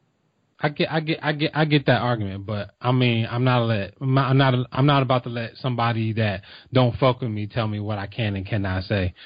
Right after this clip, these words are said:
at all. Like, they don't give a fuck about us. They don't give a fuck about what is going on. So, like, for them to say,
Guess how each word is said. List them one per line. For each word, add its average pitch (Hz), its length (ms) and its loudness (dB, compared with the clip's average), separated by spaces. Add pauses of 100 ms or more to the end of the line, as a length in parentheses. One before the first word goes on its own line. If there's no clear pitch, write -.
(140)
at 107 140 4
all. 104 280 6
Like, 101 220 4
they 127 60 6
don't 131 180 6
give 113 140 6
a 104 120 2
fuck 135 280 2
about 104 320 0
us. 104 280 -2 (400)
They 131 80 6
don't 123 160 6
give 120 140 4
a 117 60 2
fuck 117 200 0
about 107 300 0
what 107 320 -2 (160)
is 117 140 2
going 110 260 4
on. 110 200 4
So, 101 260 2 (360)
like, 113 360 4 (440)
for 143 120 6
them 135 240 4
to 123 80 2
say, 120 500 0